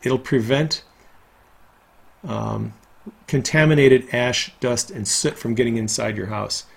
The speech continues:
Shut your air conditioning and heating off for about seven or eight hours until the radiation level drops, until the wind has had a chance to blow any soot, dust, ash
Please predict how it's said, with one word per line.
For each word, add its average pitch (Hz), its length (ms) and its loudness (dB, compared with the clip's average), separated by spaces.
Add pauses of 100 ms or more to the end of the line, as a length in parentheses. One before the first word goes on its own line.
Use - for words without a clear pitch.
(160)
Shut - 340 -2
your 151 100 4
air 143 180 2
conditioning 139 560 -2
and 110 300 -4
heating 139 360 -2
off 113 400 -2
for - 120 -6
about 107 240 -4
seven 110 220 -4
or 120 60 -2
eight 127 100 0
hours 101 460 -4 (1200)
until 156 240 2
the 156 80 4
radiation 135 640 4 (120)
level 127 340 0 (240)
drops, 110 480 -2 (1300)
until 147 320 4
the 139 100 6
wind 143 280 4
has 151 120 2
had 147 120 4
a 147 40 0
chance 131 400 -2
to 123 140 -2
blow 120 500 2 (600)
any 127 220 0
soot, - 340 -2 (360)
dust, 120 360 0 (120)
ash - 600 -2